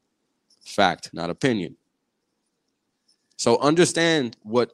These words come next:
is happening with the conversation that I'm having with the crowd.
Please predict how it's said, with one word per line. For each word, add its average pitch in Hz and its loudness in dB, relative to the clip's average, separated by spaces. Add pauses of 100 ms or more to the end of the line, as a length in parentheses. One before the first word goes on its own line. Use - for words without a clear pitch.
is 107 -4
happening 104 -4
with 95 -4
the 90 -6
conversation 101 0
that 87 -4
I'm 82 -6
having 92 -2
with 80 -12
the - -16
crowd. 82 -4